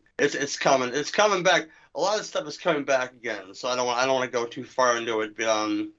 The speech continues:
one of the, one of my favorite ones that I've been doing is, uh, one called Last Call of Torchies, which is, um,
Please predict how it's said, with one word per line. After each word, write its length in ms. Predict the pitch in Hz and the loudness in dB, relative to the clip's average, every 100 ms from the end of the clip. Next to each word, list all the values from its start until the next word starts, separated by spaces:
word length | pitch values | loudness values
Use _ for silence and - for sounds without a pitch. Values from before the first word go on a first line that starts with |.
| _ | _
one 180 | 135 147 | 0 2
of 60 | 139 | 4
the, 80 | 127 | 2
one 160 | 135 | 0
of 60 | 131 | 0
my 120 | 123 | -2
favorite 400 | 117 135 135 120 | 2 2 2 0
ones 440 | 117 120 117 110 | -2 -2 -4 -8
that 140 | - 120 | -4 -2
I've 40 | 110 | -2
been 140 | 117 | -4
doing 340 | 120 117 110 | -2 0 0
is, 260 | 107 104 107 | 0 -2 0
uh, 300 | 107 101 98 - - | 2 2 0 -4 -2
one 180 | 131 135 | 0 2
called 280 | 151 127 123 | 4 4 4
Last 260 | 123 123 | 2 0
Call 220 | - 131 117 | 0 0 0
of 60 | |
Torchies, 480 | - 135 123 139 110 | -4 -6 -4 -6 -8
which 160 | 110 - | -10 -8
is, 80 | 117 | -2
um, 460 | 110 104 104 107 | -2 -2 -4 -6